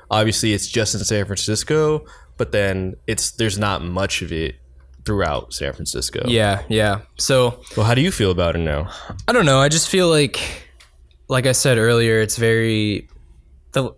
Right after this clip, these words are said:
Speaker 2: the landscape feels very competitive as opposed to how it felt, um, maybe, like, ten years ago, five
Speaker 1: Yeah.
Speaker 2: years ago even. Um, like you, like the Pokemon thing, perfect analogy,
Speaker 1: Yeah.
Speaker 2: you know? Like, when you first start out,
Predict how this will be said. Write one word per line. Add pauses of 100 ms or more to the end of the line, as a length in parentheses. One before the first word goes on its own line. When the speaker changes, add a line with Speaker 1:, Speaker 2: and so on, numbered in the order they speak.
(100)
Speaker 2:
the
landscape
feels
very
competitive
as
opposed
to
how
it
felt, (580)
um,
maybe,
like,
ten
years
ago,
five
Speaker 1:
Yeah.
Speaker 2:
years
ago
even. (180)
Um,
like
you, (100)
like
the
Pokemon
thing,
perfect
analogy,
Speaker 1:
Yeah.
Speaker 2:
you
know?
Like,
when
you
first
start
out,